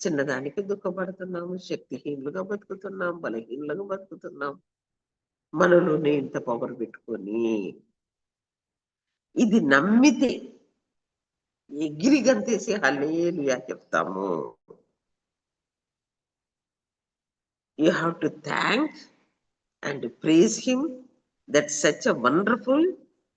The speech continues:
all inclusive, exhaustless, immeasurable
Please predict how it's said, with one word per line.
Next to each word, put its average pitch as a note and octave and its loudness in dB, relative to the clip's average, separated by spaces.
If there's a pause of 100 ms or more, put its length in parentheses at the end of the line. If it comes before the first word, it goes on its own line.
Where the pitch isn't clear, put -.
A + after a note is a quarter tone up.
(240)
all A#2+ 4 (100)
inclusive, A3+ 0 (1300)
exhaustless, A3+ -2 (1200)
immeasurable A3+ 4